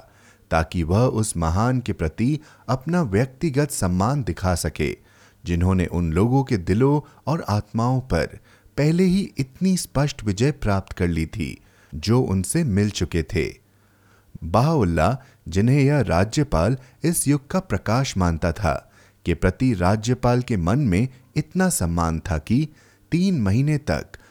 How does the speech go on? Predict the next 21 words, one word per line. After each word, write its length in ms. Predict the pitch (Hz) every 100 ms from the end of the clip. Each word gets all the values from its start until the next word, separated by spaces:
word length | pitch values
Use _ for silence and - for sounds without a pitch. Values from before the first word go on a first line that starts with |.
| _ 85
वे 200 | 123 147
उन्हें 280 | 104 101 156
यह 280 | 107 135 156
सूचना 460 | 110 113 - 156
नहीं 220 | 127 101
दे 160 | 87 85
सके 320 | - 82 82 78
कि 280 | 98 147 - _ _ _ -
तुर्की 340 | 147 165 - 185
की 140 | 190
सरकार 540 | - 107 101 131 147 151
की 180 | 120
इच्छा 300 | 98 - 123 113
थी 180 | - 80
कि 280 | 95 151 151 - _ -
वे 240 | - 156 151
राजधानी 680 | 101 101 90 85 113 156
के 160 | 151 127
लिए 200 | 120 170
प्रस्थान 540 | 170 98 - 98 101 98
करें, 300 | 85 76